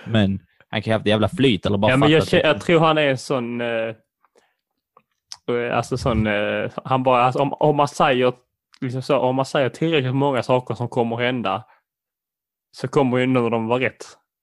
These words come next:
Speaker 2: Och
Speaker 1: Ja.
Speaker 2: på den tiden när liksom inte, när allting inte filmades till exempel, sa bara en sak. Jag sa det. För att, eh, liksom koppla till, eh,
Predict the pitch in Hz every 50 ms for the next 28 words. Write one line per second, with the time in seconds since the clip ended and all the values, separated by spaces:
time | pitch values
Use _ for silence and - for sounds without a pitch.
0 | _ _ _ _ _ _ _ _ _ _ _ _ _ _ _ _ _ _ _ _
1 | _ _ _ _ _ - 135 123 120 104 - 139 139 135 123 - 160 160 151 135
2 | 131 127 123 131 - 151 151 143 - 127 117 113 113 113 113 117 117 117 - -
3 | - 123 127 131 131 127 - 123 120 127 131 - - 135 131 147 151 135 120 101
4 | 104 101 - - 120 107 113 107 107 123 135 147 147 - _ _ _ _ _ _
5 | _ _ _ _ _ _ _ _ _ - _ - - _ - - 156 143 143 165
6 | 208 247 254 240 - 339 294 - - - - - _ _ _ _ _ _ _ _
7 | _ - 185 170 - 339 359 320 - - - - - _ - - - - - -
8 | - - _ _ _ _ _ _ _ _ _ _ _ 147 139 135 - - - 139
9 | 135 135 131 - 135 - 160 156 - - 131 - - 135 127 127 127